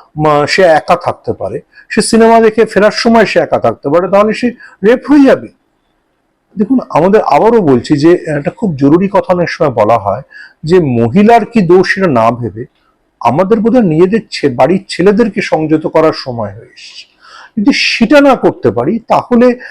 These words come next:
আহ, যে রাজনৈতিকই হোক, মানে তিনি যে দলের রাজনীতি করুন, আহ, তিনি বাম হন, তিনি ডান হন, তিনি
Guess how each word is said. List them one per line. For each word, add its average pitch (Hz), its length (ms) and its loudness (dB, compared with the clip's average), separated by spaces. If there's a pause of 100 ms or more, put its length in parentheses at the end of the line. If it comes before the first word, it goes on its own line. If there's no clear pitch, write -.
(340)
আহ, - 380 -6
যে 285 180 4
রাজনৈতিকই 131 760 0
হোক, 92 220 -14
মানে 135 180 -4
তিনি 156 560 -6
যে 202 180 2
দলের 240 320 4
রাজনীতি 113 480 0 (120)
করুন, 123 280 -14 (480)
আহ, 107 180 -4
তিনি 127 220 -2
বাম 123 380 0
হন, 131 220 0
তিনি 107 260 -4
ডান 127 300 0
হন, 120 260 0
তিনি 110 260 -6